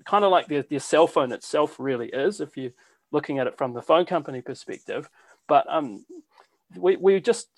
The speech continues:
kind of, we don't really understand, like, what the decision-making process is kind of below the executive, and, like, are these systems working? Um, what's, you know, it's the tip of the iceberg kind of thing. So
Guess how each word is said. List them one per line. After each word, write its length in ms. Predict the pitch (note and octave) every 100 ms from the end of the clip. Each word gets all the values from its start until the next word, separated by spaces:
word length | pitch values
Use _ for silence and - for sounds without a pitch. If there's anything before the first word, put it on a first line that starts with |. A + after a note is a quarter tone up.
| - -
kind 180 | A#3+
of, 100 | B3 C4+
we 80 |
don't 180 | F4 E4+
really 240 | D#4+ F4 D#4
understand, 580 | D4+ C4 - D4+ D4+
like, 180 | A3+ G3
what 200 | F#3+ A3+
the 80 | A3
decision-making 800 | G#3+ G#3+ A#3 A3 A#3+ A3+ G#3 A3
process 440 | G#3+ G#3 - F#3
is 140 | F#3+ -
kind 160 | G3
of 60 | D#3+
below 320 | D#3+ F3 A3
the 160 | F#3+ D#3
executive, 580 | - E3+ - D#3+ A#2+ B2
and, 140 | B2
like, 160 | C#3 - - _ -
are 160 | F#3+ G#3
these 200 | G3+ -
systems 540 | - G#3 - F3 C#3
working? 520 | C#3+ F3+ - A#2+ D3 _ _ _ _
Um, 320 | D3+ C#3+ C3+ C#3
what's, 300 | F3 - F#3
you 40 |
know, 120 | D3+
it's 100 | C#3
the 80 | D#3+
tip 240 | D3+ F3+
of 80 | F3+
the 140 | D#3+ C#3
iceberg 400 | D#3+ - E3 D#3
kind 180 | E3+
of 80 | D#3+
thing. 180 | - E3
So 240 | - F3